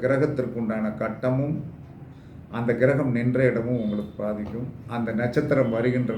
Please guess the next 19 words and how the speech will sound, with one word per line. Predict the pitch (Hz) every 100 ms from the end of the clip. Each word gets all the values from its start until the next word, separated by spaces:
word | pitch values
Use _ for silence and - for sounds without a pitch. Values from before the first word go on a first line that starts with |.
| 107
நாளில் | 117 123 127
உன்-, | 110 110
நீங்கள் | 107 107 107
கவனமாக | 110 120 123 120 107
இருக்கணும். | 98 104 - - - -
இதுல | 104 117
இன்னொரு | 117 139 147 131
பிரச்சனை, | 139 139 135 107 - - - - 98
தாராபலன் | 113 143 151 151 147 135
சரியில்லாத | 127 135 143 143 143 131
நட்சத்திரமா | 127 135 131 135 127
போயிட்டா | 139 135 135
என்ன | 135 131
செய்வீங்க? | 131 127 110 107 - - - - - - - - - - - - - - - -
தாராபலன் | 113 139 156 160 156 151
சரியில்லாத | 139 156 151 147 143
நட்சத்திரமா | 135 135 143 147 135
போயிட்டா, | 151 156 160 - - - - - - - - -
இப்போ | 110